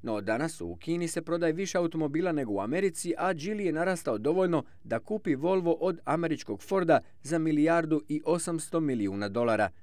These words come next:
Kineska kompanija obećava da se reputacija Volva po pitanju sigurnosti neće promijeniti. Cilj kineske kompanije je da se preuzimanje Volva proširi na američkom tržištu. Međutim, Ford je prije prodaje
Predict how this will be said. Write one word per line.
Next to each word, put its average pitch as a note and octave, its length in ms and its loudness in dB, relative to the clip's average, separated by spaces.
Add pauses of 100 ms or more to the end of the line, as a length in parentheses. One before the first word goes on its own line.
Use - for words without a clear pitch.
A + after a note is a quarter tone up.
(400)
Kineska A#2+ 380 -2
kompanija B2+ 460 0
obećava C3+ 460 0
da F#2 140 -6
se G2 160 -8
reputacija A2 600 -4
Volva A#2 340 2
po F#2+ 120 -12
pitanju C#3 360 -6
sigurnosti D#3 560 -4
neće D#3+ 280 -4
promijeniti. E3 600 -2 (640)
Cilj A#3+ 180 -2
kineske A3 340 0
kompanije F3 480 0
je D#3 60 2
da A2+ 140 -2
se - 140 -10
preuzimanje D3 540 -2
Volva D3+ 260 2
proširi D#3 480 -2
na C#3+ 180 -2
američkom C#3+ 540 -4
tržištu. A2 520 -4 (380)
Međutim, G3 420 0 (240)
Ford E3 220 0
je E3+ 120 0
prije F#3+ 280 2
prodaje F3 420 2